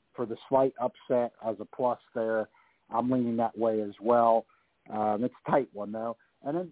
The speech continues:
yeah, you know, Tellez Giron, he's looked really good. You know, he, it, it reminds you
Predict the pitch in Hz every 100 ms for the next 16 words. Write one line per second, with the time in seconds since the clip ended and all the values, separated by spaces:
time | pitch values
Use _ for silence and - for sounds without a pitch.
0 | - 208 156 113 _ 110 135 127 110 _
1 | _ _ _ _ 151 175 175 135 139 139
2 | 160 165 165 160 _ _ _ _ - -
3 | 208 196 233 - 185 175 131 147 185 165
4 | 139 _ _ _ _ _ - 147 151 151
5 | - _ 139 135 - 139 143 151 160 170
6 | 156 151 151